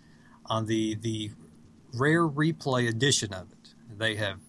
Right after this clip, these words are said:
cleaned up the graphics a bit, and they have tightened down the controls, and I found it still not a great game, but much more enjoyable.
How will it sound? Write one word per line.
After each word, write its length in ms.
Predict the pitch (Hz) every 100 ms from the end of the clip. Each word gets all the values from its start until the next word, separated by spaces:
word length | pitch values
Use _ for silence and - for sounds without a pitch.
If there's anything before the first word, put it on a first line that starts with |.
| -
cleaned 460 | - 123 151 175 175
up 140 | 160
the 60 | 147
graphics 540 | 143 143 147 - -
a 40 | 117
bit, 340 | 131 156 - 123
and 160 | 110
they 120 | 110
have 180 | 107 107
tightened 380 | - 165 160 147
down 160 | 139 131
the 60 |
controls, 760 | 123 117 139 123 117 120 117 - - - - -
and 140 | 107
I 160 | 101 104
found 440 | - 151 170 170
it 120 | 175 - -
still 440 | - - 185 190
not 200 | 175 170
a 60 | 160
great 340 | 135 135 120
game, 300 | - 92 85 - - - - -
but 80 |
much 280 | 110 127 -
more 180 | 117 110
enjoyable. 500 | 104 101 98 95